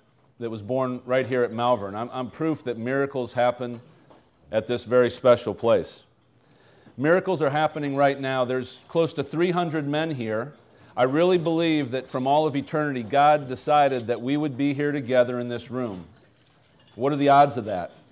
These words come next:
From different walks of life, different areas, different ages. But we're here together this evening. We're trying to do the same thing, and that's become better men. That's God's hand at work, and that's a miracle, and I'm,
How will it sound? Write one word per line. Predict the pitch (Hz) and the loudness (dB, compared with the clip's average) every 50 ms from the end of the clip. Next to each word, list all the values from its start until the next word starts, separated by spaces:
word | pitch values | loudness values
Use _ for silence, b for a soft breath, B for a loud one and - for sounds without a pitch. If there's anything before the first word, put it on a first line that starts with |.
| _ _ _ | _ _ _
From | - 139 131 127 | -6 -4 -4 -4
different | 120 120 147 147 147 160 143 135 113 | 0 0 0 0 0 -2 -4 -4 -2
walks | 123 131 139 143 139 - - | 0 2 2 2 0 -2 -6
of | 131 | -2
life, | 131 135 139 139 135 135 - | 2 2 2 2 0 -2 -4
different | 139 139 139 135 131 131 | -6 -6 -4 -4 -6 -4
areas, | 135 135 135 135 135 131 127 110 | -2 0 0 0 0 0 -2 -4
different | 98 135 135 139 135 127 131 | -4 -6 -6 -4 -4 -4 -2
ages. | 131 135 131 107 131 135 131 120 - - - b b b b b b b b b b b | -2 -2 -2 -2 -6 -8 -10 -10 -14 -20 -20 b b b b b b b b b b b
But | 107 131 135 | -4 -2 0
we're | 139 143 139 127 | 2 0 0 2
here | 135 160 170 | 2 2 2
together | 165 160 143 127 156 160 160 156 147 | 2 0 0 4 4 4 4 4 0
this | 135 131 135 - | -2 -4 -4 -2
evening. | 160 160 156 127 127 131 131 127 | -2 0 0 0 -2 -4 -6 -6
We're | 127 | -6
trying | 117 - - 143 139 139 135 | -8 -4 -2 -2 0 0 -2
to | 135 | -2
do | 127 135 139 | -2 -2 -2
the | 131 117 | -4 -4
same | - - 131 135 135 127 | -6 -6 -6 -4 -4 -6
thing, | - - 139 135 131 | -6 -6 -6 -4 -4
and | 123 117 | -4 -2
that's | 120 120 113 | -4 -4 -4
become | - - 117 110 - 127 120 117 110 | -4 -10 -10 -8 -4 -4 -4 -2 0
better | 107 117 113 110 | 2 2 2 0
men. | 104 107 113 117 107 92 90 80 - _ b b b b b b b b b b b b | -4 -6 -6 -6 -6 -8 -10 -12 -16 _ b b b b b b b b b b b b
That's | - 131 147 - - | 2 2 2 2 0
God's | 120 147 143 143 147 151 127 - | 2 6 8 8 8 6 2 -4
hand | 156 147 147 147 147 | -4 -4 -2 -2 -4
at | 147 117 | -4 -4
work, | 131 131 131 131 131 131 | -2 0 0 0 0 -2
and | 131 120 127 | -4 -2 -2
that's | 131 135 - | -2 -4 -4
a | 123 | -6
miracle, | 117 120 127 127 131 131 127 - 104 104 104 107 - b b b b b b b b b b _ - | -6 -4 0 2 2 2 2 2 2 2 2 0 -4 b b b b b b b b b b _ -14
and | - 117 110 | -8 -6 -4
I'm, | 117 117 117 117 117 113 | -2 -2 -2 -4 -6 -12